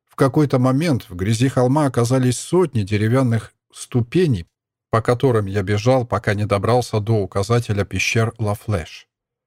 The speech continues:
Я развернулся на верхней площадке лестницы и снова, веря, что не упаду, помчался вниз.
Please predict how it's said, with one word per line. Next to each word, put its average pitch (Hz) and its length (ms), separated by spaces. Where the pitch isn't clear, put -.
Я 120 220
развернулся 127 720
на 98 120
верхней 107 320
площадке 117 600
лестницы 131 800
и 123 120
снова, 156 480
веря, 117 360
что - 220
не 90 100
упаду, 120 440
помчался 135 640
вниз. 135 460